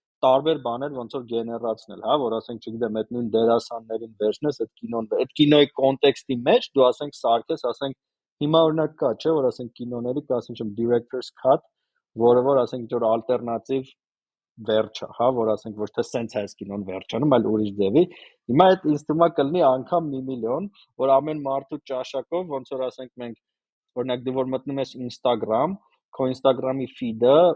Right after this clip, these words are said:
հատուկ personalized է քո համար, չէ՞, ինքը քեզնից բացի ուրիշ ոչ մեկ այդ նույն feed-ը չի տեսնում։ Ինձ թվում է, էլի, եթե վերցնենք, ոնց որ բա-, բան անենք դա էքստրիմի,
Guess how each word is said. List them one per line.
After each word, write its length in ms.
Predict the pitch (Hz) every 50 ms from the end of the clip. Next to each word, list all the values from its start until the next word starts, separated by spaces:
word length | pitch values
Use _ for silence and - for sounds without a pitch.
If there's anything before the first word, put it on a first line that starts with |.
| - _ _ _ _ _
հատուկ 340 | - 120 127 123 - 151 156
personalized 680 | _ - 135 123 - - 135 127 123 120 120 123 117 139
է 40 | 147
քո 200 | - - 135 117
համար, 320 | 123 127 123 117 107 92
չէ՞, 160 | - - 147 143
ինքը 180 | 127 - 123
քեզնից 400 | 120 - 123 123 120 127 127 117 110
բացի 440 | 107 107 107 110 113 - - 196
ուրիշ 260 | 180 139 123 127 113 -
ոչ 180 | 117 117 120 113
մեկ 240 | - 165 165 - 127
այդ 100 | 117 117
նույն 220 | 120 117 120 123 120
feed-ը 300 | - - 117 117 139 -
չի 180 | - - 110 _
տեսնում։ 540 | - 101 101 - - _ 110 135 170 202 - _ _ _ _ _ _ _ _
Ինձ 200 | 131 131 131 -
թվում 160 | - 165 156
է, 60 | 156 143
էլի, 220 | 143 147 143 127
եթե 300 | 120 120 120 - 135 127
վերցնենք, 520 | 117 120 120 120 117 - - 135 131 120 117
ոնց 240 | 117 113 110 - 127
որ 160 | 120 113 113 _ _ _ _ _ _ _ _ _ - - - 123
բա-, 180 | 117 120 143 -
բան 280 | 127 123 120 123 123 127
անենք 220 | 123 127 127 127
դա 120 | 123 123 120 - -
էքստրիմի, 720 | 117 113 110 - - _ - 120 117 113 107 110 139 190